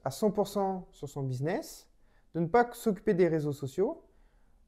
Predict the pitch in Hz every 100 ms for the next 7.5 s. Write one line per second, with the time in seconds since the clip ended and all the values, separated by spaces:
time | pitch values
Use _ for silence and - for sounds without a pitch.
0 | _ 151 156 156 151 151 143 214 202 208
1 | 247 247 196 170 190 196 175 165 156 151
2 | 170 220 165 147 143 151 139 185 208 180
3 | 143 160 151 180 190 190 147 135 180 247
4 | 226 - 160 147 143 151 - 156 147 143
5 | 143 143 226 214 139 160 156 151 202 185
6 | 147 139 127 143 175 - 127 139 127 127
7 | 190 220 165 120 120